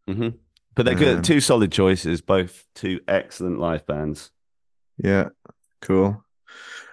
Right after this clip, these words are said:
Speaker 2: I guess what, I mean, any, anything else in, like, twenty twenty-four that you'd love to see?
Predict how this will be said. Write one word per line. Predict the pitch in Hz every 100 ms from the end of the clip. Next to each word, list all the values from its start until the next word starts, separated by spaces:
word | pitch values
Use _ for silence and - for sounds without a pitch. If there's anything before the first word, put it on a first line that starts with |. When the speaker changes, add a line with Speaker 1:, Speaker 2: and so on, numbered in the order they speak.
| - -
Speaker 2:
I | 147
guess | 175 165 -
what, | 170 -
I |
mean, | 160 160 147
any, | 143 156 156 156 151
anything | - 151 - 147
else | 151 -
in, | 156 151
like, | 143 143 143
twenty | - 143 143
twenty-four | - 139 131 - 139 139 139
that | -
you'd | 123
love | 127 131
to | -
see? | - 139 135 135